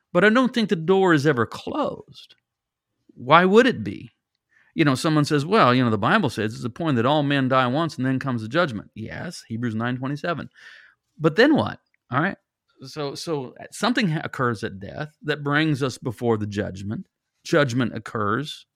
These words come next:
Then what? Then what? May-, maybe,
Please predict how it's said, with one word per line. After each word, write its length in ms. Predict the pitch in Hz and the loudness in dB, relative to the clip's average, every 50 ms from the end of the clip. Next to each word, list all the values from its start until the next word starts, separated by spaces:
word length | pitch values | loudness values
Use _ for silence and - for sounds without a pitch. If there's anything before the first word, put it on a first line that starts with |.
| _ _ _ _ _ _ _ _ _ _ _ _ _ _ _ _ _ _ _ _ _ _ _ _ - | _ _ _ _ _ _ _ _ _ _ _ _ _ _ _ _ _ _ _ _ _ _ _ _ -4
Then 140 | 320 330 320 | -4 -4 -4
what? 180 | 226 - - - _ _ _ _ _ _ _ _ _ _ _ _ _ _ _ _ _ _ _ _ _ _ _ _ _ _ | -4 -8 -8 -12 _ _ _ _ _ _ _ _ _ _ _ _ _ _ _ _ _ _ _ _ _ _ _ _ _ _
Then 300 | 143 131 147 170 185 208 | -2 2 4 4 4 4
what? 200 | 247 269 - - | 2 0 -2 -2
May-, 200 | - 131 147 160 | 0 2 2 4
maybe, 480 | 143 139 131 131 147 156 165 180 160 | 4 4 6 6 6 4 4 0 -2